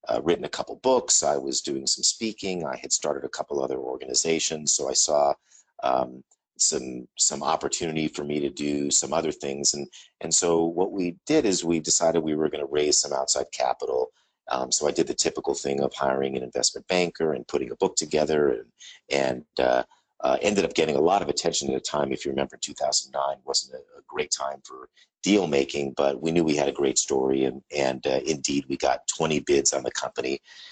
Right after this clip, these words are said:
And I ultimately, uh, signed a letter of intent to sell the company to a private equity firm based out of Chicago. Uh,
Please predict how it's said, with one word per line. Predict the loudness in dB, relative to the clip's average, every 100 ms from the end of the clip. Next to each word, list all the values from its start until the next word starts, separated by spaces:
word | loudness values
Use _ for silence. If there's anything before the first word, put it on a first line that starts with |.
| -10 -2
And | 2
I |
ultimately, | 4 2 0 -2 0 2 2 0 -2 2
uh, | 4 4
signed | 2 2 2
a |
letter | 2 2
of | 0
intent | -4 -2 -2 0
to | 0 0 2
sell | 2 4 2
the | 0
company | -2 -4 -4 -4
to | -2
a |
private | 0 2 0 2
equity | 0 -2 -6
firm | -6 -6 -6 -2
based | -2 0
out | -2
of | -2
Chicago. | -4 -2 -2 -2 -4 -12 _ _ _ _ _
Uh, | 0 2 2